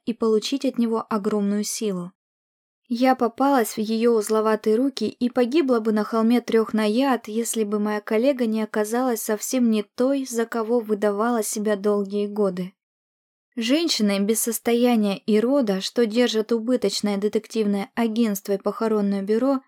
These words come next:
не сворачивают шеи ведьмам и не тащат их хладные тела на плече сдавать на органы. Тут даже не нужно быть следователем, чтобы прийти к правильным выводам. Валерия некто большее, чем детектив или маг.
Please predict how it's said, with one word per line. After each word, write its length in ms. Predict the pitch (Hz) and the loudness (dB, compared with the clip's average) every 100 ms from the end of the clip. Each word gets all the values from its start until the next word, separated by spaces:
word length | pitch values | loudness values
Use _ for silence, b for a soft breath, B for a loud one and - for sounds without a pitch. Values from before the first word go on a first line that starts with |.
| _ _ _ | _ _ _
не 120 | 294 | 0
сворачивают 800 | 294 294 294 302 294 - 220 208 | 2 2 2 4 2 0 0 -2
шеи 380 | - 240 226 208 | 0 0 2 2
ведьмам 560 | 202 254 202 190 185 - | 2 0 0 -2 -4 -4
и 80 | 269 | 4
не 160 | 269 254 | 6 4
тащат 480 | - 302 294 294 277 | 2 -2 0 -2 -2
их 80 | |
хладные 500 | - 254 247 220 220 | -2 2 2 2 0
тела 340 | 214 220 214 247 | 0 -2 0 2
на 140 | 262 | 2
плече 480 | 226 220 202 - 233 | 0 -4 -4 0 0
сдавать 540 | 226 214 208 202 190 | 0 0 0 0 -2
на 160 | 214 220 | -4 0
органы. 540 | 240 226 208 196 190 - _ _ _ _ _ _ _ _ - | 0 -2 -2 -4 -6 -10 _ _ _ _ _ _ _ _ -6
Тут 180 | 311 254 | 0 4
даже 260 | 277 269 | 4 6
не 100 | 269 | 8
нужно 320 | 269 294 240 | 8 6 2
быть 180 | 226 233 | 0 0
следователем, 720 | - 254 285 226 214 208 202 | -2 0 2 2 0 0 -2
чтобы 340 | 196 - 226 226 | -2 -2 -2 -2
прийти 380 | 233 220 - | -2 -2 -2
к 140 | 247 - | -6 -2
правильным 500 | 247 226 220 220 226 | 0 2 2 2 0
выводам. 480 | 262 220 196 196 185 _ _ _ _ _ _ - | 0 0 -2 -4 -8 _ _ _ _ _ _ -6
Валерия 540 | 254 262 262 269 262 254 | 0 4 4 4 6 8
некто 380 | 262 254 - | 6 4 0
большее, 600 | 226 226 294 233 - 208 | -2 0 2 2 0 -2
чем 380 | 196 - 220 208 | -2 -2 0 0
детектив 540 | 202 202 202 - 214 220 | 0 -2 -4 -2 -2 0
или 140 | 220 | 0
маг. 440 | 233 240 190 - | 2 0 -2 -10